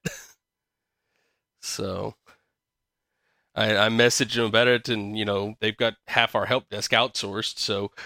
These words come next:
one, I could barely understand the guy, and two, he was like, "Oh, no, you have to use the packaging." And I'm like, "I mean, I can make it fit, but don't be surprised if there's a lot of duct tape around that box." <laughs>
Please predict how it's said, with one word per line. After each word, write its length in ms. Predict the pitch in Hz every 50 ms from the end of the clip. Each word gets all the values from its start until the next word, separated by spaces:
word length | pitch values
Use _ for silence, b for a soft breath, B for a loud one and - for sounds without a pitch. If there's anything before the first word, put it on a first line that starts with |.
| B B
one, 260 | - 123 127 131 123 120
I 40 | 113
could 140 | - 117 101
barely 340 | 123 117 110 110 107 104 107
understand 440 | 107 107 101 - - 127 123 123 120
the 60 | 110
guy, 280 | 95 104 101 107 117
and 160 | 120 120 117 110
two, 120 | - 135 135 131 123 123 123 120
he 40 | 120
was 140 | 120 110 120
like, 160 | 123 113 -
"Oh, 160 | 110 156 247
no, 300 | 277 196 196 226 226 156
you 160 | 120 123 165
have 160 | 196 202 -
to 80 | - 185
use 240 | 127 123 165 240 -
the 100 | - 175
packaging." 480 | - 165 180 214 - 214 180 107 95 - _ _ _
And 120 | 139 120
I'm 40 | 113
like, 120 | 104 101 - _ _ b b b b b b b b b b _
"I 60 | -
mean, 160 | 113 120 123 131
I 120 | 170 262
can 140 | 269 285 208
make 200 | 196 226 233 -
it 100 | 156 135
fit, 300 | - - 208 165 127 -
but 140 | - 131 120
don't 160 | 165 196 233
be 80 | 254 220
surprised 460 | - - 147 - 214 220 190 156 -
if 80 | 135 -
there's 180 | 190 202 180 147
a 60 | 120
lot 360 | 104 107 120 143 160 175 160
of 100 | 156 147
duct 220 | 139 151 143 -
tape 220 | - 139 120 110 -
around 260 | 110 107 107 107 104
that 180 | 104 101 101 -
box." 420 | 107 101 - - - - - - -
<laughs> 40 | -